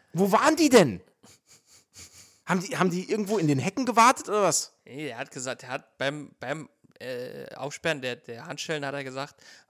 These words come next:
Speaker 2: "Wartet aber hundert Meter vor dem Dorf. Ich will meinen
Speaker 1: Genau.
Speaker 2: geilen, meinen geilen, äh,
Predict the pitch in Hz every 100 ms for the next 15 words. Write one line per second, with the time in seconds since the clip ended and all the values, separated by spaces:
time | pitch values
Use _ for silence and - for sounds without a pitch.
0 | - 127 - 180 170 170 185 165 175 170
1 | - 147 127 123 147 202 - _ _ -
2 | - - 156 143 131 127 135 156 143 127
3 | _ 120 131 120 131 139 135 127 107 113
4 | - 58